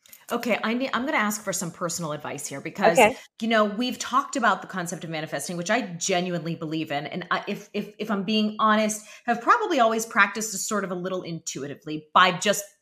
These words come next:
Speaker 1: merely being a glass half full kind of person. So we've gotten the basic concepts of it. And where I personally struggle, and I wonder if other people do too, is the clarity of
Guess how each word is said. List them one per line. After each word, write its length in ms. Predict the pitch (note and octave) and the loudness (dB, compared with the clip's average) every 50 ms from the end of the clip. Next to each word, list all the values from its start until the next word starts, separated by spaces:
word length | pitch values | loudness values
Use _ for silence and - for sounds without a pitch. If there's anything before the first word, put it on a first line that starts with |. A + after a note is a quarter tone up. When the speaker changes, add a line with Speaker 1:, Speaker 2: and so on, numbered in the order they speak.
| _ _ | _ _
Speaker 1:
merely 360 | E3 F3+ F#3+ F#3+ G3 F3+ F3 | -6 -2 0 0 2 2 0
being 280 | E3+ F3 F3+ F3 F3 D#3+ | -2 -2 -4 -4 -2 -4
a 80 | D3 C#3 | -6 -8
glass 360 | - - D#3+ C#3 C#3 - - | -2 0 2 2 2 0 -4
half 200 | D#3 C#3 C#3+ - | -6 -8 -8 -6
full 100 | - D3 | -8 -10
kind 200 | - - C#3+ C#3 | -8 -8 -12 -12
of 60 | C3 | -12
person. 360 | - - - - - - - E3+ | -12 -14 -12 -10 -12 -12 -12 -8
So 140 | - G#3+ | -6 -4
we've 160 | G3 G#3+ G#3+ G#3+ | -2 -2 0 2
gotten 260 | C4 D4+ F4+ F4+ F4 | 4 4 4 4 0
the 60 | C#4+ | -2
basic 500 | F#3+ - - E3+ E3+ E3+ - E3 D#3+ - | -4 -2 -2 -2 -2 -2 -4 -8 -10 -8
concepts 460 | - C#3+ C3 C#3 - C#3+ B2+ - - | -8 -8 -8 -8 -8 -10 -10 -8 -10
of 100 | D#3+ D3 | -8 -8
it. 120 | D3 C#3+ - - - - - - - - _ _ | -8 -8 -10 -14 -20 -20 -18 -20 -20 -20 _ _
And 300 | A#3 A#3+ A3+ A3 G#3+ G#3+ - | 2 2 4 2 2 0 -4
where 380 | - A#3 G#3 G#3 A#3+ A#3+ B3+ A#3+ | -6 -4 0 2 2 2 4 6
I 260 | - A#3+ C#4+ F#4+ G4+ G4 - | 8 8 8 8 4 0 -6
personally 540 | - - G#3+ G#3 G#3 - G#3 G3 G3 F#3+ F#3+ | -2 0 0 0 0 -2 -2 -2 0 0 -2
struggle, 340 | - - F3 D3+ D3 E3 | 0 0 0 0 0 0
and 80 | D#3+ D#3+ | 0 0
I 80 | E3 F3 | 0 0
wonder 260 | E3+ G3 G3 G#3+ - | 0 0 0 0 0
if 100 | F#3+ - | 0 0
other 140 | F#3+ F#3 F3 | -2 -2 -2
people 300 | F3+ F#3+ E3+ - E3 D3+ | -4 -6 -6 -6 -6 -6
do 180 | - E3 D#3 | -4 -6 -6
too, 460 | D#3 - - - G#3+ F#3 E3+ D#3+ D#3+ D#3+ - - - _ _ _ | -4 -4 -4 -2 0 0 0 0 -2 -6 -10 -20 -20 _ _ _
is 220 | A3+ B3 A#3+ - | 0 2 2 2
the 100 | - A3 | -2 -2
clarity 960 | A3 - A3+ - - B3+ D#4 F4+ F4+ F4 E4 D#4+ D4 C#4+ C#4 C#4 - - _ _ _ _ _ _ _ - | -4 -4 -6 -4 0 0 2 2 2 2 2 2 0 0 -2 -4 -6 -8 _ _ _ _ _ _ _ -4
of 280 | - G3+ G3 D#3 D3 | -2 -2 -2 -2 -4